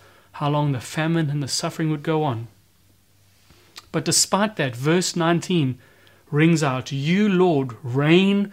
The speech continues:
forever. Your throne endures from generation to generation."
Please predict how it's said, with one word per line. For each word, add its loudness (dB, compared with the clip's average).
forever. -2
Your 2
throne 2
endures 0
from -4
generation -4
to -14
generation." -10